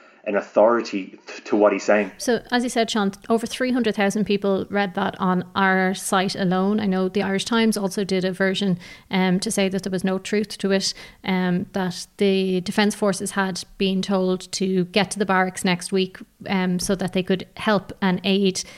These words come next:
Speaker 2: um, if they were needed. It's what's called a status yellow alert, not a status red lockdown. Um, so again, going back to being this tiny, tiny, tiny kernel of truth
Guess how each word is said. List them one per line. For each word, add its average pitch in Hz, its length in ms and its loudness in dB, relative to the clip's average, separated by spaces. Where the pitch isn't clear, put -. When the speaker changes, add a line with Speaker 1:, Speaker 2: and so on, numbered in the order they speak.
Speaker 2:
um, 190 240 2
if 190 160 2
they 196 140 0
were 185 120 2
needed. 196 520 4
It's 175 240 -4
what's 180 240 -2
called 185 280 -2
a 190 60 -6
status 190 460 -2
yellow 214 520 2
alert, 196 460 -2
not 185 460 -2
a 180 180 -2
status 180 400 -4
red 180 180 -2
lockdown. 190 480 0
Um, 196 140 4
so 233 140 4
again, 233 260 4
going 220 180 4
back 202 180 0
to 196 160 -2
being 196 320 2
this 196 160 -2
tiny, 277 400 -2
tiny, 226 360 2
tiny 214 280 2
kernel 208 380 0
of 190 100 -4
truth 190 400 -2